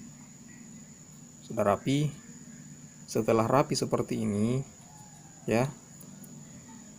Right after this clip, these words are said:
Kemudian kita regangkan dulu ini. Nah, ini. Ini kelebihannya nih. Di sini kita renggangkan kailnya.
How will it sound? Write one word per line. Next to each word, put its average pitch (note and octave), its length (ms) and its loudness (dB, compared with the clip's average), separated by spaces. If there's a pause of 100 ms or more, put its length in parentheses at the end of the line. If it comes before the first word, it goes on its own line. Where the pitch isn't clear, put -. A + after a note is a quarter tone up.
(880)
Kemudian A#2+ 480 4
kita B2 240 4
regangkan B2 480 6
dulu A#2+ 160 6
ini. A2+ 160 2 (160)
Nah, - 80 0
ini. A#2 240 4 (1300)
Ini D3+ 240 8
kelebihannya C3 560 8
nih. G#2+ 80 -4 (320)
Di B2 80 2
sini A2 320 2
kita A#2+ 240 2
renggangkan A#2+ 640 4
kailnya. A#2 320 6